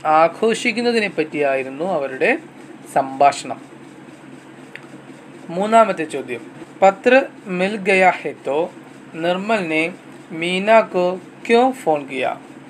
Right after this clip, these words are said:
ചോദ്യം ഇതാണ്, കത്ത് കിട്ടിയിരുന്നു,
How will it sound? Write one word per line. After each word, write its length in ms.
ചോദ്യം 220
ഇതാണ്, 460
കത്ത് 200
കിട്ടിയിരുന്നു, 640